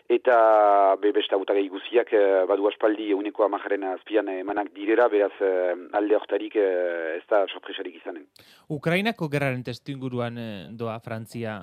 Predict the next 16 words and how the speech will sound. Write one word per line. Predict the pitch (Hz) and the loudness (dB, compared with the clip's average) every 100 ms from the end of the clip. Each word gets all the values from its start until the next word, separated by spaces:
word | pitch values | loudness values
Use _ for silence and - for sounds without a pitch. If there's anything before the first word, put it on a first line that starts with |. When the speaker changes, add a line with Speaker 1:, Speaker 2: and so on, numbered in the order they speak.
| 76 | -14
Speaker 2:
botoa | 107 113 117 - 120 107 107 | -18 -12 -12 -10 -8 -8 -8
ematera. | 113 120 117 117 123 - - | -8 -10 -8 -8 -8 -12 -14
Boto | 139 139 180 | -8 -4 -4
asmoan | 190 220 202 | -4 -6 -8
zer | - - 196 | -14 -6 -4
eragin | 226 151 127 127 - | -2 -4 -4 -10 -12
izan | 151 131 151 147 | -14 -10 -6 -6
duela | 139 135 123 120 | -4 -2 -2 -2
horrek | 117 117 120 - 127 | -4 -4 -8 -10 -14
esango | 113 131 123 | -10 -10 -10
zenuke, | 117 113 127 254 | -12 -12 -6 -2
edo | 190 123 | -2 -2
eraginik | 123 123 127 123 | -4 -6 -8 -10
izan | 123 113 98 | -14 -14 -16
al | 127 | -14
du? | 180 | -16